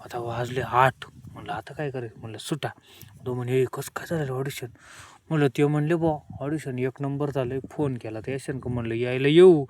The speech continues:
पण मग चांगला रोल दिला तर येऊ, नाही तर तुम्ही म्हणशान हातात झेंडे घेऊन उभे राहा." म्हणलं, "हे काय काम आपल्याला जमणार नाही." मग काय,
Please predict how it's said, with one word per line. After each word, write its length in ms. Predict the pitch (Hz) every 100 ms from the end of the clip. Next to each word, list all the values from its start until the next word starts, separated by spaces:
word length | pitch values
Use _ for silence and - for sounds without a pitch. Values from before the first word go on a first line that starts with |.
| - - - _
पण 160 | - 165
मग 120 | 170
चांगला 400 | 156 180 190 185
रोल 240 | 156 156 160
दिला 200 | 185 180
तर 80 |
येऊ, 360 | 165 196 185 143
नाही 180 | 139 175
तर 60 | 160
तुम्ही 280 | - 196 196
म्हणशान 320 | 165 170 202
हातात 300 | 170 185 160
झेंडे 280 | 143 147 135
घेऊन 200 | 127 127
उभे 200 | 135 135
राहा." 140 | 117 -
म्हणलं, 200 | 120 117
"हे 180 | 117 117
काय 180 | 127
काम 240 | 120 120 117
आपल्याला 300 | 120 131 123
जमणार 420 | 123 123 123 143 - - - _
नाही." 240 | 165 160 120 - - - _ -
मग 220 | 175 196
काय, 240 | 185 175